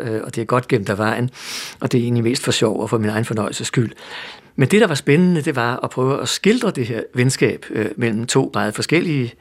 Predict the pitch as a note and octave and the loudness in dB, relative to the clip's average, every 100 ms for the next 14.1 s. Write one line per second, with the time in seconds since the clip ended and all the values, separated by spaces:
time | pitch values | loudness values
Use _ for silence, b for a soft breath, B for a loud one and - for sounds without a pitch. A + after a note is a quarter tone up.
0 | _ A#2 G#2 A2+ - - G#2 - B B | _ -8 -4 -4 -4 -8 -12 -16 B B
1 | B B - C3+ D3 - - _ _ _ | B B -2 2 2 0 -8 _ _ _
2 | _ _ _ - C#3+ C3+ G3 F#3+ E3+ B2+ | _ _ _ -4 0 2 2 2 2 2
3 | A#2 A2+ A2 - B2 A2 A#2+ - - B | -2 -4 -8 -8 -8 -6 -8 -12 -14 B
4 | B B _ B2 A2+ - C3 C3 D3+ - | B B _ -4 -2 -2 0 0 0 -8
5 | _ b b b b _ _ A#2+ G#2+ G#2+ | _ b b b b _ _ -4 -2 -2
6 | A2 B2 C3+ _ _ _ _ _ _ _ | -4 -8 -10 _ _ _ _ _ _ _
7 | _ C3 A#2 - A#2+ C#3 D3 C3 B2+ C#3 | _ -6 -4 0 2 4 4 4 0 0
8 | A#2 C3+ C#3 F3 C#3 - C3 D3+ G3 F#3 | 2 4 4 4 2 0 2 6 6 6
9 | A2 - - B2+ G#2 - A2+ F#2+ F#2+ - | 2 -8 -8 -6 -6 -8 -8 -6 -8 -10
10 | G#2+ B B B B B - C#3 D3+ B2 | -14 B B B B B 0 2 4 2
11 | B2 C#3 C3 G#2 G#2 C3 A2+ B2 A#2 G#2+ | 2 0 -6 -6 0 0 2 0 0 0
12 | G#2+ G#2+ - G#2+ F#2+ A#2 - G#2 F#2+ - | -2 -4 -4 -2 -2 -6 -6 -4 -4 -8
13 | - - G#2 C3 F#3 G2+ F2 - C3+ A2 | -8 0 4 6 4 2 -6 -8 -8 -6
14 | G2 | -8